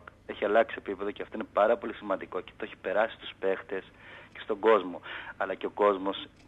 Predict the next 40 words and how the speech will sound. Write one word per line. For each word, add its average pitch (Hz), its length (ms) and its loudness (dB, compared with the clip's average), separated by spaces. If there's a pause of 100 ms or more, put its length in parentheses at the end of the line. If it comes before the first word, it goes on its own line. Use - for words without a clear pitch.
πλέον 104 280 4
έχει 110 160 -8
μάθει 110 560 4 (100)
και - 80 -10
ξέρει 113 520 4 (100)
ότι 98 360 0
δεν 110 200 4
παίζει 110 280 6
με 92 120 -4
μια 95 220 0
ομάδα, 92 600 4 (340)
παίζει 104 160 0
μια 113 200 0
ομάδα 113 300 6
που 113 120 -6
είναι 113 120 2
από 101 180 2
τα - 40 -16 (140)
top 101 40 -2 (340)
club 107 260 6
της - 240 -6
Ευρώπης 98 420 2
χρόνια 117 380 -2
τώρα. 82 280 -4 (320)
Δεν 110 180 -2
είναι 117 180 0
μια 95 180 -2
τυχαία - 300 -8
ομάδα. 87 440 -2 (240)
Και 98 180 2
έτσι 110 300 4
και 107 160 2
δεν 113 300 2
την 104 120 -6
περάσει, 117 520 6 (140)
δεν 123 140 2
νομίζω 135 300 2
να 110 100 2
στεναχωρηθεί 95 580 -2
κανένας. 85 420 -2